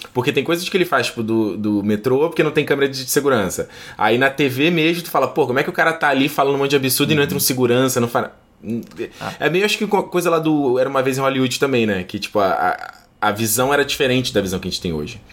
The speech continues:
Speaker 1: A visão de segurança, de,
Speaker 2: Aham.
Speaker 1: de saber que tem gente maluca, né? Então, é, é, dá pra passar, sabe, na, na
Speaker 2: É, e,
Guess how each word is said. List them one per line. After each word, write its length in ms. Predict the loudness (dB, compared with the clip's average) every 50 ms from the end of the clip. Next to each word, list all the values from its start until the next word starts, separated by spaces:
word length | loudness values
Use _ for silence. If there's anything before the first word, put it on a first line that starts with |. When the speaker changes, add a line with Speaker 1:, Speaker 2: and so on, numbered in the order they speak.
| -20 -20 -20 -20 -14 -6
Speaker 1:
A 40 | -4
visão 160 | 0 2 2 2
de 60 | 2
segurança, 680 | 2 0 2 4 4 4 4 4 2 2 2 2 0 0
de, 120 | 2 0 -2
Speaker 2:
Aham. 60 | -2
Speaker 1:
de 220 | 0 -2 -2 -2 0
saber 340 | 0 0 0 2 0 0 0
que 300 | -2 -2 -2 -2 -2 -2 -6 -16 -12 -4
tem 100 | -4 -2
gente 180 | -2 0 0 0
maluca, 580 | 2 2 4 4 4 4 2 2 0 0 0 2
né? 160 | 4 2 2
Então, 340 | 2 2 0 0 0 -4 -6 -10 -18 -20 -20 -16 -10
é, 400 | -10 -8 -4 -2 0 2 2 2
é, 120 | 0 -2 -12 -8
dá 140 | -4 -2 0
pra 100 | 0 0
passar, 420 | 0 0 2 2 0 0 0 -4
sabe, 200 | -2 -2 0 0 0
na, 160 | -2 -4 -4
na 240 | -4 -4 -6 -8 -12 -18 -20 -20 -20 -14 -6
Speaker 2:
É, 120 | -2 0
e, 200 | 2 2 0 -2